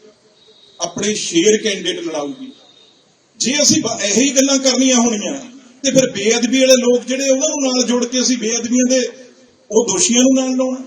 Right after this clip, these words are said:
ਜਿਹਨੂੰ ਵੀਹ ਸਾਲ ਨਸ਼ੇ ਦੇ ਸੁਦਾਗਰ ਕਹਿੰਦੇ ਰਹੇ।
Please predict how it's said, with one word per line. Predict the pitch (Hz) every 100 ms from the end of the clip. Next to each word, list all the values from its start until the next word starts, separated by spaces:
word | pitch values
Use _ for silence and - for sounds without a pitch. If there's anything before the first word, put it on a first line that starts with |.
| - -
ਜਿਹਨੂੰ | 262 262 277
ਵੀਹ | 180 269 294
ਸਾਲ | - 226 226
ਨਸ਼ੇ | 180 180 269
ਦੇ | 269 277 - - -
ਸੁਦਾਗਰ | - 208 202 214 214
ਕਹਿੰਦੇ | 214 240 226
ਰਹੇ। | 170 147